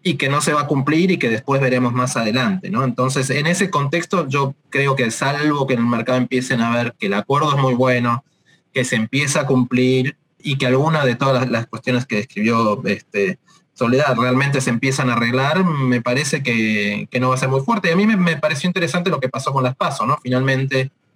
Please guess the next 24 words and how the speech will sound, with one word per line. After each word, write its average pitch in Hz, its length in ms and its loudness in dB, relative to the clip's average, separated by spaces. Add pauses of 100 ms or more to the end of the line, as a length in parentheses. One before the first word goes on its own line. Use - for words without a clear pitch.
(140)
digo, 113 140 -6
hemos 120 220 0
visto 135 360 -2
que 110 220 -2
en, 104 320 -4
en 110 80 -2
general 143 540 0
en, 127 180 2
en 123 160 2
otros 131 300 0
países, 139 680 -2
¿no? 127 200 -2
Cuando 107 240 -2
el 110 80 -2
gobierno 127 500 2
que 117 160 -2
la, 113 120 0
el 110 380 -2
mercado 123 440 0
no 127 160 -2
quiere 143 420 0
pierde 147 300 0
las 131 180 0
elecciones 156 640 0